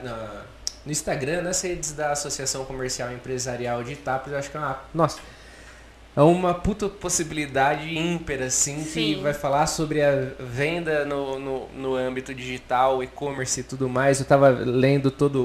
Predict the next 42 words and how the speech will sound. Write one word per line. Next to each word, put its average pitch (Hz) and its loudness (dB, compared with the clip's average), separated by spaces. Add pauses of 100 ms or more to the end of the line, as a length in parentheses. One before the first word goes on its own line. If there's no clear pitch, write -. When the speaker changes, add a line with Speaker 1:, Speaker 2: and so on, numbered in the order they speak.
Speaker 1:
o 120 -6
post 139 -6 (840)
sobre 135 -2
os 131 0
assuntos 139 -2
que - -8
vão 135 -4
ser 139 -4
tocados. 135 -2
Nossa! 160 2 (420)
Speaker 2:
Tem 233 -4
Speaker 1:
É 247 -8
Speaker 2:
bastante 247 2
Speaker 1:
incrível, 220 0
Speaker 2:
coisa. 156 -2
Speaker 1:
é - -4
incrível. 170 -6
É 131 -2
coisa 165 0
que 170 -2
às 147 0
vezes 151 -2
as 151 -4
pessoas 147 -4
pagam 151 -6
muito 170 -6
caro 139 0
por 139 -6
uma 131 -6
consultoria 131 -4 (380)
de 131 -10
um 131 -6
Speaker 2:
Sim. 131 -10
Speaker 1:
terceiro 143 -4
e 143 -8
tudo 139 -12
mais, 139 -8
e 156 -10
tá 156 -10
sendo 147 -10
disponibilizado, 143 -8
né? 117 -10